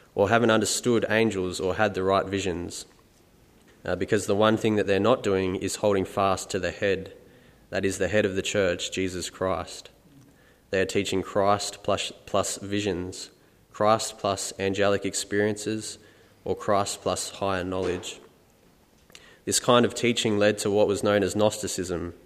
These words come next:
a very prevalent heresy in the early church. That is, uh, that to be saved you have to have a higher knowledge, knowledge of various lesser gods until you reach the level of the highest God.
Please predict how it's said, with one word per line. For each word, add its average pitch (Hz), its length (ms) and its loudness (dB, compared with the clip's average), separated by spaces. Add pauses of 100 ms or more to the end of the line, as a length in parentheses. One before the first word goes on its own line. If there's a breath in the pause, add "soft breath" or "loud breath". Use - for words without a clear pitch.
(600 soft breath)
a 95 120 -4
very 101 240 4
prevalent 107 480 2
heresy 95 440 2
in 92 80 2
the 92 120 4
early 90 200 2
church. - 540 -2 (800 soft breath)
That 98 160 2
is, 101 400 2 (220)
uh, 95 180 0
that 95 140 0
to - 120 -2
be 101 120 0
saved 107 480 4
you 95 60 0
have 101 160 0
to 95 100 -4
have 98 160 2
a 90 60 2
higher 98 460 2
knowledge, 90 680 -2 (420 soft breath)
knowledge 101 320 4
of 92 120 0
various 98 440 4
lesser 107 300 2
gods 90 360 0
until 90 260 -2
you 95 140 2
reach 95 300 0
the 92 80 -4
level 92 420 0
of 87 180 -6
the 85 100 -2
highest 87 600 -2
God. - 360 -6